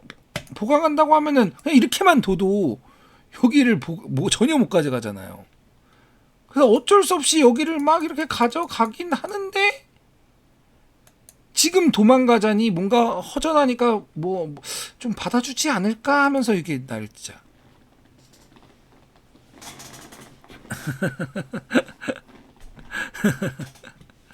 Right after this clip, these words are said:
날짜. 그래서 저는 이거 쓱 밀어두고, 제가 이걸 왜 밀었겠어요? 민 이유 뭐냐?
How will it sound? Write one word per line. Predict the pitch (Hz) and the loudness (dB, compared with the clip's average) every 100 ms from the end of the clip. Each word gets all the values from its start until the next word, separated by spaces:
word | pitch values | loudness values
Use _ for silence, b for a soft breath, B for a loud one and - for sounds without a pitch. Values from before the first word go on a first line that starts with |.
| B B B B B B B B _ _ _ | B B B B B B B B _ _ _
날짜. | - 135 196 139 127 - - _ | -6 0 0 0 -2 -4 -10 _
그래서 | - 139 156 | -8 -8 -6
저는 | 131 151 208 330 _ b b b b | -4 -2 -2 -6 _ b b b b
이거 | 156 170 180 | -6 0 0
쓱 | 170 277 240 147 | 0 -4 -4 -4
밀어두고, | 160 196 208 190 143 139 | -2 0 2 0 -4 -4
제가 | 131 214 | 2 4
이걸 | 190 151 | 4 4
왜 | 147 | 4
밀었겠어요? | 185 160 135 117 - 85 80 _ _ _ _ _ _ | 2 -2 -4 -8 -8 -12 -14 _ _ _ _ _ _
민 | 165 240 | 0 4
이유 | 208 165 196 | 4 2 -2
뭐냐? | 123 123 190 | -2 -2 -2